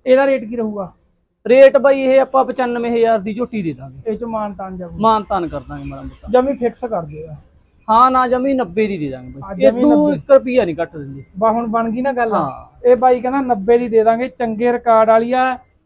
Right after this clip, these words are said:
Speaker 1: ਸੱਤ ਤੋਂ ਅੱਠ ਕਿਲੋ ਦੁੱਧ ਹਾਲ ਫਿਲਹਾਲ ਵੀ ਹਾਜ਼ਰ ਆ ਇਹਦੇ ਕੋਲੇ, ਛੇ ਮਹੀਨਿਆਂ ਦੀ ਗੱਭਣ
Speaker 2: ਗੱਭਣ
Speaker 1: ਚੈੱਕ ਪਾਸ ਆ।
Speaker 2: ਚੈੱਕ ਪਾਸ ਆ ਬਾਈ।
Speaker 1: ਨੰਬਰ ਬੋਲ ਦੇ ਬਾਈ ਕਿਹੜਾ ਹੁਣ।
Speaker 2: ਸਤਾਨਵੇਂ ਸੱਤ ਤਰਾਨਵੇਂ ਬਾਈ, ਪਚਾਸੀ ਨੌ ਉਨਾਹਠ।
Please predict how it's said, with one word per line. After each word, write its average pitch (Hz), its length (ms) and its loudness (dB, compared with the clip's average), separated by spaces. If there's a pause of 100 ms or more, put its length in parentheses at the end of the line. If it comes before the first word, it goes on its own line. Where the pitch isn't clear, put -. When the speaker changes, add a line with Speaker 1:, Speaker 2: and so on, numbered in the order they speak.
(100)
Speaker 1:
ਸੱਤ 226 300 -4
ਤੋਂ 247 220 0
ਅੱਠ 247 160 -2
ਕਿਲੋ 247 280 -2
ਦੁੱਧ 233 200 0
ਹਾਲ 240 300 2
ਫਿਲਹਾਲ 233 440 -2
ਵੀ 262 120 -2
ਹਾਜ਼ਰ 214 340 -2
ਆ 214 60 -2
ਇਹਦੇ 220 160 -4
ਕੋਲੇ, 262 160 -2
ਛੇ 240 300 -6
ਮਹੀਨਿਆਂ 247 280 -6
ਦੀ 240 100 -10
ਗੱਭਣ 202 240 -10
Speaker 2:
ਗੱਭਣ 226 340 0
Speaker 1:
ਚੈੱਕ 180 200 -4
ਪਾਸ 202 160 -2
ਆ। 254 40 6
Speaker 2:
ਚੈੱਕ 165 200 0 (220)
ਪਾਸ 165 260 -2
ਆ 139 60 -8
ਬਾਈ। 135 160 -12 (500)
Speaker 1:
ਨੰਬਰ 233 260 -4
ਬੋਲ 190 240 -8
ਦੇ 165 80 -10
ਬਾਈ 165 120 -12
ਕਿਹੜਾ 160 180 -16
ਹੁਣ। 147 120 -14
Speaker 2:
ਸਤਾਨਵੇਂ 233 420 0
ਸੱਤ 240 240 0
ਤਰਾਨਵੇਂ 196 400 -4
ਬਾਈ, 220 160 -2
ਪਚਾਸੀ 226 520 -4
ਨੌ 214 100 -4
ਉਨਾਹਠ। 143 320 -10